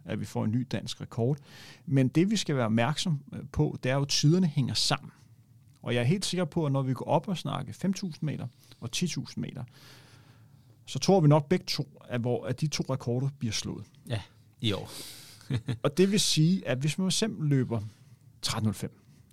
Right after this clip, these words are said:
Speaker 1: tretten ti på, på en, øh, på en femmer, så begynder man også at have et niveau, hvor man i princippet skal være i stand til at kunne løbe i nærheden af det.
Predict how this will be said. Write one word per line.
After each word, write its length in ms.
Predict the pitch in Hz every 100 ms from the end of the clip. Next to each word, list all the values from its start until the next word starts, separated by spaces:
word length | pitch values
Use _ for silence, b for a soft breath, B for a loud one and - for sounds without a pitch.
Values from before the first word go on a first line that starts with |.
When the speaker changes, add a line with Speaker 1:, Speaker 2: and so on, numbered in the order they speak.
| -
Speaker 1:
tretten 280 | - 113 107
ti 300 | - - - _
på, 320 | - 113 - -
på 120 | 117
en, 120 | 110 - -
øh, 140 | - 139
på 120 | -
en 80 | 95
femmer, 320 | - - - - B B B B -
så 160 | -
begynder 500 | 143 190 - 214 240
man 160 | 196 127
også 220 | 151 160
at 20 |
have 140 | 156 165
et 120 | -
niveau, 400 | 135 117 143 185 b b b b
hvor 340 | 120 127 156
man 300 | 143 123 110 - _
i 100 | - -
princippet 680 | - 127 - - 156 - 175 - _ _ _
skal 400 | - - - 165
være 120 | 233 196
i 40 |
stand 260 | - 113 -
til 300 | - - 117 -
at 60 | 110
kunne 200 | - 120
løbe 240 | 123 139
i 80 | 156
nærheden 540 | 120 104 139 - - 120
af 80 |
det. 140 | 101